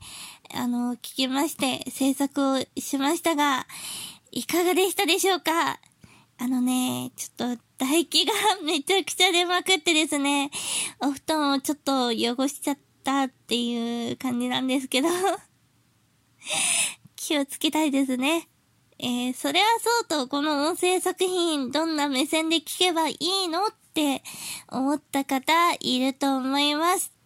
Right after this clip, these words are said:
こちらの音声作品はですね、フェラ検定をしてる講師の気分で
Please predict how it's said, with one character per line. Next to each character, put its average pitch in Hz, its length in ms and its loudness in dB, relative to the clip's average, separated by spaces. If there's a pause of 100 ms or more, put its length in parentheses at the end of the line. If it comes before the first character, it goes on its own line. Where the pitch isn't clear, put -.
(120)
こ - 120 -8
ち - 140 -6
ら 269 160 2
の 277 240 2
音 302 80 0
声 320 200 2
作 330 240 0
品 330 120 0
は 277 160 0
で 269 120 0
す 254 120 -6
ね、 294 300 0 (380)
フ - 160 -2
ェ 269 40 4
ラ 339 140 2
検 359 340 0
定 254 200 0
を 240 100 0
し - 80 -6
て 247 180 -2
る 240 380 0
講 427 200 2
師 392 120 -4
の 294 140 0
気 302 160 0
分 254 180 0
で 233 240 -2